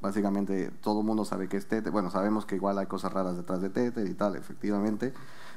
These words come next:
pero básicamente para nosotros se ha vuelto nuestra moneda. Incluso vamos a ir más allá, que Luz lo sabe, en enero nosotros vamos a empezar a cobrar nuestras nóminas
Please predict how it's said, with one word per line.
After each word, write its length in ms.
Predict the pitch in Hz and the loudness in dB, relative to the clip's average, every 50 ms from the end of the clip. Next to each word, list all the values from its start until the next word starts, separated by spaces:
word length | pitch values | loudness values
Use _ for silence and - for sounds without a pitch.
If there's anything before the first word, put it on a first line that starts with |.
| - - | -2 2
pero 220 | - 110 104 101 | 4 4 4 4
básicamente 600 | 107 113 117 127 120 113 113 117 117 113 135 143 | 2 2 2 2 2 4 4 2 2 0 0 0
para 220 | 123 - 104 95 95 | 2 2 2 2 0
nosotros 360 | 95 90 104 101 - 120 113 | -2 -2 -2 -2 -2 -2 -2
se 60 | - | 0
ha 40 | 110 | 0
vuelto 200 | 113 107 101 120 | 0 0 2 2
nuestra 240 | 107 95 92 - 90 | 0 2 2 0 0
moneda. 460 | 90 87 90 110 139 123 95 - - - | 0 2 4 4 4 4 2 -2 -4 -4
Incluso 360 | 95 101 95 117 110 107 107 | -4 -2 0 0 2 2 2
vamos 240 | 107 104 101 98 101 | 2 2 0 0 0
a 20 | |
ir 60 | 95 | 0
más 160 | 98 95 92 98 | 0 0 0 0
allá, 200 | 95 113 117 101 | 2 2 2 0
que 120 | 95 85 | 0 -2
Luz 160 | 87 98 95 | -2 -2 -2
lo 100 | 95 90 | -2 -2
sabe, 320 | 87 - 120 110 90 - - | 0 0 0 0 0 -2 -4
en 160 | - 82 87 | -4 -4 -2
enero 300 | 90 87 95 101 110 131 | -2 -2 0 0 0 0
nosotros 340 | 135 104 95 107 101 117 113 | 0 -2 -2 -2 -4 -2 -2
vamos 220 | 110 107 107 104 | 0 0 0 0
a 60 | 104 95 | -2 -2
empezar 300 | 90 87 87 95 98 98 | -2 -2 -2 -2 0 0
a 60 | 98 | -2
cobrar 240 | - 90 92 98 101 | -2 -2 0 0 0
nuestras 300 | 110 101 - 95 90 92 | 0 -2 -2 -4 -4 -2
nóminas 500 | 92 95 104 117 131 135 135 - - | -2 0 0 0 0 -2 -4 -4 -6